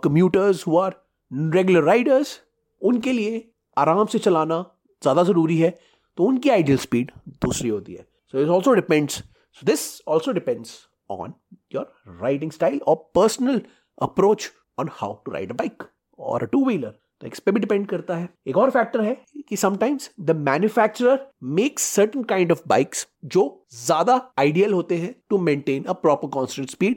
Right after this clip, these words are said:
तो हर एक मैन्युफैक्चरर का अपना अपना तरीका होता है, अपने अपने इंजन्स होते हैं, अपने अपने पावर आउटपुट होते हैं and अपने अपने, आ, ब-, फ्यूल आउटपुट भी होता है।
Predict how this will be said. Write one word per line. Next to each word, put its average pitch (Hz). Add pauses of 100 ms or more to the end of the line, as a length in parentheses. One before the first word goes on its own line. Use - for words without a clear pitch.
(140)
तो -
हर 208
एक 269
मैन्युफैक्चरर 202
का 190
अपना 170
अपना 156
तरीका 143
होता 170
है, 165
अपने 160
अपने 156
इंजन्स 165
होते 156
हैं, 151 (200)
अपने 226
अपने 214
पावर 185 (100)
आउटपुट 214
होते 170
हैं 160 (140)
and 247 (200)
अपने 233
अपने, 190 (420)
आ, 143
ब-, 135 (420)
फ्यूल 262
आउटपुट 151
भी 139
होता 110
है। 87